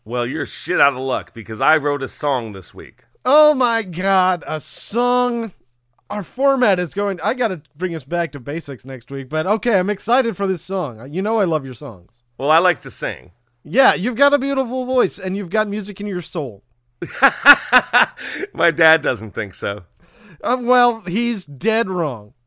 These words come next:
Speaker 1: Well, he's a real musician, so he doesn't like when I
Speaker 2: He's,
Speaker 1: try to be
Speaker 2: you're a
Speaker 1: musical.
Speaker 2: real musician, too. A real musician respects other musicians.
Speaker 1: Oh, that, I'll tell him that. He will absolutely hate that.
Speaker 2: Well, <laughs> too bad. <laughs>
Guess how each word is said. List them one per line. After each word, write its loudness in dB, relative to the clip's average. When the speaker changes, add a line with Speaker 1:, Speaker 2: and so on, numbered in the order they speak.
Speaker 1:
Well, 0
he's -2
a -4
real 0
musician, -6
so -8
he -6
doesn't -10
like -8
when -6
I 0
Speaker 2:
He's, -2
Speaker 1:
try -6
to -6
be -6
Speaker 2:
you're 4
a 8
Speaker 1:
musical. 2
Speaker 2:
real 4
musician, -6
too. -4
A -4
real -2
musician -4
respects -4
other -6
musicians. -12
Speaker 1:
Oh, 6
that, 4
I'll 4
tell 2
him -4
that. -2
He -8
will -6
absolutely 0
hate -6
that. -10
Speaker 2:
Well, 4
<laughs> -20
too -10
bad. -2
<laughs> -20